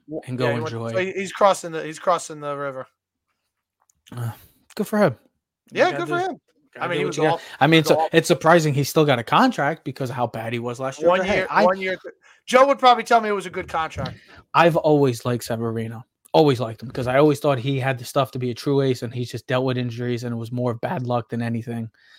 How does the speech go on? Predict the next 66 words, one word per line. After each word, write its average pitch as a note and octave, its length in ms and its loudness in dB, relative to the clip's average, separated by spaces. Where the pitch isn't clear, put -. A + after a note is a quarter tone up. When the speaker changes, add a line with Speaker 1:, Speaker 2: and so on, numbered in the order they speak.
Speaker 2:
I, C3 180 4
I C3+ 160 0
wish D3+ 180 0
him E3 80 0
nothing D#3+ 220 0
but D3+ 100 -2
the D3+ 60 -2
best. C#3+ 360 -8
So - 60 -4
Speaker 1:
Dad, A#2 200 0
Speaker 2:
we'll C3+ 140 0
Speaker 1:
Dad F#3 60 2
Speaker 2:
s- G3 80 -4
Speaker 1:
ca-, - 140 -6
Dad G#3 240 0
called F3+ 320 0
me. C3 200 -20
Of B2+ 100 -20
course, - 180 -20
my A#2 80 -20
phone B2 180 -20
was A2 80 -20
upstairs, A2+ 320 -20
which A2+ 160 -20
is A#2+ 80 -20
fine. B2 360 -8
But E3+ 120 -16
didn't A3 140 -6
we D#4 80 -12
just D4+ 180 -14
get C#4 80 -8
off C4+ 120 -6
the G3+ 80 -16
phone F#3 320 -8
with D#3+ 80 -20
him E3 200 -10
telling D#3+ 280 -10
him D#3+ 60 -14
we D#3 60 -12
were D3+ 60 -10
about D3 180 -10
to C#3 60 -20
do D3 100 -16
a C#3 40 -14
show? C#3 260 -10
Speaker 2:
Yeah, C3+ 300 0
our D#3+ 80 -4
parents B2+ 320 -6
don't A#2 160 -10
listen, A#2+ 300 -10
man. A2+ 200 -8
Speaker 1:
Do - 60 -20
they G3+ 100 -12
Speaker 2:
Mom D#3+ 160 0
and B2 80 -2
Speaker 1:
not - 40 -10
Speaker 2:
Dad, A#2 200 -2
Speaker 1:
listen - 260 -20
to - 100 -10
Speaker 2:
they're E3 100 6
Speaker 1:
us? D3 60 0
Speaker 2:
truly G#3 260 4
one C#3 180 2
of A#2+ 80 -2
a A2+ 60 -6
ki-, - 100 -8